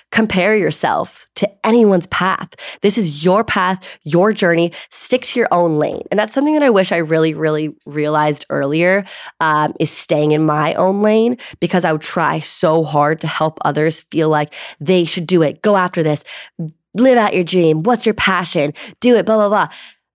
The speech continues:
You can't help anyone else live out their dream like that. They have to go get after it. I have to stay in my own lane and make sure whatever they're doing, as long as they're happy, that's successful. And so sometimes it's not always about your career and getting ahead in a career.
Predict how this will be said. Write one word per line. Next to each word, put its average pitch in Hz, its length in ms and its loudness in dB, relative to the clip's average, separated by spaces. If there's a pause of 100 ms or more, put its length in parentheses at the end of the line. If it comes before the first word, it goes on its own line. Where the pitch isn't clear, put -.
(280)
You 226 220 4
can't 320 540 2
help 262 360 0
anyone 208 320 4
else 202 300 0
live 185 180 2
out 196 200 2
their 175 120 0
dream 170 320 0
like 175 220 -4
that. - 220 -2
They 165 320 0
have 285 240 0
to 202 80 -2
go 170 180 0
get 151 160 0
after 147 320 -4
it. - 160 -2 (300)
I 240 120 2
have 311 120 0
to 254 80 0
stay 220 220 0
in 233 100 2
my 202 220 2
own 202 260 2
lane 175 300 2
and 170 260 0
make 220 180 2
sure 196 300 0
whatever 185 300 0
they're 185 220 0
doing, 185 400 2 (200)
as 175 160 -4
long 214 320 2
as 190 140 0
they're 190 200 0
happy, 214 540 0 (240)
that's 262 220 0
successful. 180 760 -2 (280)
And 202 140 -2
so 208 340 0
sometimes 220 720 -2
it's - 180 -4
not 220 260 0
always 196 360 0
about 156 240 2
your 139 120 -2
career 110 420 -2
and 160 120 -4
getting 175 240 2
ahead 151 240 0
in - 80 -4
a 160 60 -6
career. 135 480 -4